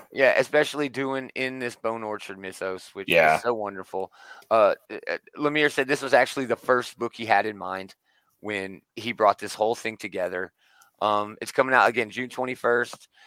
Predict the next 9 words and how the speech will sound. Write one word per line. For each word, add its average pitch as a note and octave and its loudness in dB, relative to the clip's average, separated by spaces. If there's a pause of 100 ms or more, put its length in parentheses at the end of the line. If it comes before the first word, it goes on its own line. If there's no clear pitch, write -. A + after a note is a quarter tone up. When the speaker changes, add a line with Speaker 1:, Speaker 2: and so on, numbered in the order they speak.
(200)
Speaker 1:
This D3+ -2
was D#3 -4
originally F3+ 0
planned D#3+ -2
to D3 -2
be C#3 0
a B2 4
graphic C3 6
novel B2+ 4